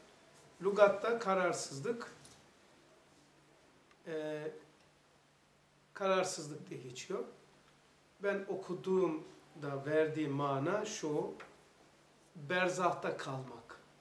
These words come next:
Yani kendinde karşılık bulma eğiliminde olmayan, yani araştırdığı, merak ettiği konuyu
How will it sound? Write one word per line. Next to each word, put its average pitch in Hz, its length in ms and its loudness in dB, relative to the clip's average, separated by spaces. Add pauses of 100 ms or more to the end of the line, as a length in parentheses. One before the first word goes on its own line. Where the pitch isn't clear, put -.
(1700)
Yani 156 460 -2 (800)
kendinde 190 640 -2
karşılık 202 680 -4
bulma 208 500 2
eğiliminde 202 800 2 (160)
olmayan, 170 600 4 (1400)
yani 156 280 -2 (120)
araştırdığı, 170 1040 -2
merak 156 400 0
ettiği 143 460 -8
konuyu 170 580 0